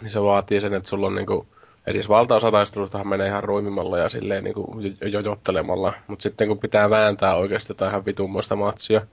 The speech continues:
niin se edellyttää sen, että, öö, sä oot niinku targetti ottanut sen jätkän just kenen sä haluat, ja sen, niinku, sen saaminen on ihan vitu,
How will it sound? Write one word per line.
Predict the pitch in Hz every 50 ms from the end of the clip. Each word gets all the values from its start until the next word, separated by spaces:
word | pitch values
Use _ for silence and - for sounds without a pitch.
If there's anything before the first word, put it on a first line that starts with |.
| _ _ -
niin | 101 98 - - -
se | - 110 101
edellyttää | 101 104 104 98 98 98 - 107 98 98
sen, | 107 101 98 98
että, | 95 98 - 95 - - _ _ _ - - -
öö, | - 110 107 110 107 104 104
sä | - - 113 110
oot | 104 98
niinku | 104 107 101 101
targetti | - - 120 120 120 - 113 - _ - 110 104
ottanut | 101 - - 104 101 101
sen | - - 104 107
jätkän | 107 101 - - 101 101 107
just | 110 110 110
kenen | - 104 92 98 95 -
sä | - 104
haluat, | 101 110 120 123 123 117 110 104 98 -
ja | 101
sen, | 107 104 104
niinku, | 104 101 - 104 - _ -
sen | 120 113 113 104
saaminen | - 110 107 110 107 98 101 101
on | 101
ihan | 104 104 101 -
vitu, | 113 113 110 104 101 95